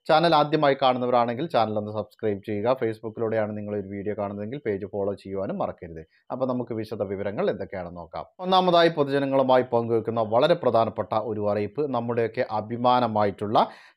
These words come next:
ചന്ദ്രയാൻ നിർണായകമായിട്ടുള്ള മൂന്നാം ഘട്ടം പിന്നിട്ടിരിക്കുകയാണ്. പ്രൊപ്പൽഷൻ മൊഡ്യൂളിൽ നിന്ന് ലാൻഡറിനെ വിജയകരമായി വേർപെടുത്തിയതായി ഐ എസ് ആർ ഒ അറിയിച്ചു. ഡീബൂസ്റ്റിംഗിൽ ലാൻഡർ മൊഡ്യൂൾ അല്പം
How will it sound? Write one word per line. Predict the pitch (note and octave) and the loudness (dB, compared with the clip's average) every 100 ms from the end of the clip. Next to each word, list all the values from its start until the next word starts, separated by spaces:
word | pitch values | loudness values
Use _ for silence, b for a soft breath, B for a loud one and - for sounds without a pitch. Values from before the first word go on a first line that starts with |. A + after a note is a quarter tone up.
| - | 0
ചന്ദ്രയാൻ | D#3+ C#3+ C3 B2 A#2 G2+ - | 2 2 4 6 6 2 -2
നിർണായകമായിട്ടുള്ള | C#3 C3 B2+ C#3+ D3 C#3+ B2+ A#2+ A#2 A2+ | 2 2 4 4 6 6 4 4 2 2
മൂന്നാം | A2+ A#2 B2+ C3+ C3+ | 2 2 2 2 2
ഘട്ടം | A2+ G#2 C3+ D#3+ | 2 0 -2 -2
പിന്നിട്ടിരിക്കുകയാണ്. | A2 G#2+ G#2 G2 F2+ F#2+ G2 F2 F2+ | -2 -2 -4 -6 -8 -6 -4 -6 -8
പ്രൊപ്പൽഷൻ | - G3+ G#3+ G#3+ A3+ G#3+ | -6 2 4 6 6 6
മൊഡ്യൂളിൽ | G3 F3+ F3+ F3 | 6 8 8 8
നിന്ന് | E3+ E3+ G3+ | 6 6 6
ലാൻഡറിനെ | D#3 D#3 D#3 D3+ D3 D#3 | 8 6 6 4 4 4
വിജയകരമായി | C#3+ D3+ F3 F3 F3 E3+ E3 F3 | 2 4 6 6 6 6 6 6
വേർപെടുത്തിയതായി | E3+ C#3+ C3 C3+ B2+ B2+ B2 B2+ D#3+ | 6 4 4 0 2 4 6 6 4
ഐ | A#2 A2 | 0 -2
എസ് | A2 | 0
ആർ | A2+ A2 | 0 2
ഒ | C#3 | 2
അറിയിച്ചു. | A#2+ G2+ F2+ F#2+ E2+ E3+ | 2 0 -8 -10 -8 4
ഡീബൂസ്റ്റിംഗിൽ | G#3+ G#3+ G#3+ G#3 G3 F#3+ G3 | 6 8 6 6 4 4 6
ലാൻഡർ | E3 F3+ F#3+ G#3 | 6 6 6 4
മൊഡ്യൂൾ | F#3+ E3+ E3 E3 | 6 6 6 6
അല്പം | D3+ D3+ D3 E3 | 6 4 4 0